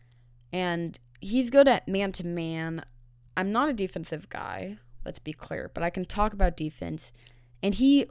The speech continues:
looks like he could be an elite cornerback one day, and I, and no matter where he goes, I would think that he's already the top runner for Defensive Player of the Year. I got Trevor Lawrence, Patrick Surtain. Those are my two. Micah Parsons could beat him to it,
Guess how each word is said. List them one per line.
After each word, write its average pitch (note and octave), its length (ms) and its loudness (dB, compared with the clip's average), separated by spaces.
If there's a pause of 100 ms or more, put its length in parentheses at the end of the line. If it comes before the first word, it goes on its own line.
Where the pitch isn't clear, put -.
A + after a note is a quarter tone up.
looks A3 840 0 (140)
like F#3 240 0
he G3 120 -2
could G3 200 -4
be F#3+ 140 0
an E3+ 100 -2
elite D3+ 460 -8 (280)
cornerback G3 640 -6 (100)
one - 160 -12
day, - 340 -14
and - 140 -4
I, G3+ 360 0 (480)
and F3 460 -2
no A3 200 -2
matter C4+ 320 2
where A3 140 4
he E3+ 60 0
goes, C#3+ 380 -6 (160)
I F3 160 0
would B3+ 220 0
think G3 220 -6
that E3+ 140 -4
he's F#3+ 220 -2
already E3+ 640 0
the - 100 -14
top - 380 -12
runner - 200 -14
for - 140 -14
Defensive - 400 -18
Player - 200 -10
of - 100 -18
the - 80 -16
Year. - 160 -16
I F3 100 -6
got E3+ 160 -2
Trevor F#3 240 -4
Lawrence, F3 340 -4
Patrick - 340 -10
Surtain. - 420 -16
Those E3 200 -4
are E3 80 -6
my D#3+ 140 -10
two. - 220 -16 (500)
Micah A3 240 -2
Parsons G#3 520 0
could F3 280 -8
beat F#3+ 200 -2
him F3+ 120 -2
to F3 300 12
it, G3 280 -2